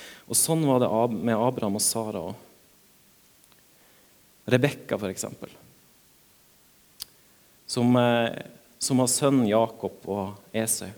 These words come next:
som egentlig har fått et ord om at, at, eh, den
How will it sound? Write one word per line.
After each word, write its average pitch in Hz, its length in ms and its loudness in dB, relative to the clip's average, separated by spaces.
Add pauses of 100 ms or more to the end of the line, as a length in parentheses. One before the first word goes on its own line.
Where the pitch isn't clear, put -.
(1300)
som 110 120 0
egentlig 147 240 4
har - 60 -6
fått 165 200 0
et 110 100 -8
ord 135 220 0
om 98 140 2
at, 90 180 -10
at, 98 320 -10
eh, 101 380 -2 (480)
den 107 100 -4